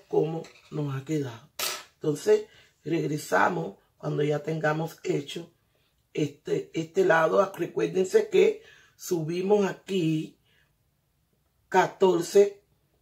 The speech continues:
cuadraditos y en la segunda vuelta vamos haciendo disminución, vamos subiendo y haciendo disminución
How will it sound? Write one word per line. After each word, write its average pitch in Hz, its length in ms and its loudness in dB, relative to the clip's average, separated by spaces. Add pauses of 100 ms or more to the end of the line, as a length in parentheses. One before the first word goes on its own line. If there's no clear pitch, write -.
(160)
cuadraditos 190 1040 2
y 190 220 2
en 175 120 4
la 160 380 0 (640)
segunda 156 500 -2
vuelta 180 520 2 (460)
vamos 175 380 -2
haciendo 185 480 -2
disminución, 160 760 -2
vamos 156 320 -2
subiendo 180 460 -2
y 156 60 2
haciendo 156 380 -4
disminución 185 800 2